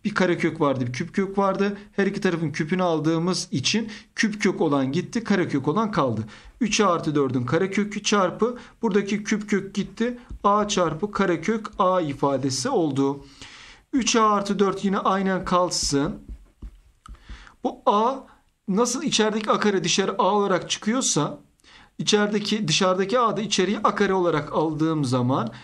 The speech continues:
A kare ile içerideki A çarpıldı, A küp oldu. Her iki tarafın karesini aldığımız zaman bu sefer de karekökler gidecektir.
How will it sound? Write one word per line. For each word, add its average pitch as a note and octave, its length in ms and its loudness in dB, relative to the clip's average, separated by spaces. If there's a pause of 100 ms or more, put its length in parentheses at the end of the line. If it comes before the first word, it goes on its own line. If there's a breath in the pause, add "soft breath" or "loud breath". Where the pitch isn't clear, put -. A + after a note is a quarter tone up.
(340 loud breath)
A G#3 120 4
kare G#3 260 4
ile D#3 200 0
içerideki F3+ 640 0
A D3 280 2
çarpıldı, G3+ 760 0 (200)
A F#3 120 4
küp - 200 -4
oldu. A#2 240 -2 (580 loud breath)
Her A#3+ 140 2
iki A#3 180 -2
tarafın G#3+ 300 2
karesini G3+ 440 0
aldığımız G3 400 0
zaman F#3 200 0
bu G#3 40 -2
sefer F#3+ 320 0
de E3+ 100 0
karekökler E3 640 0
gidecektir. B2 680 -2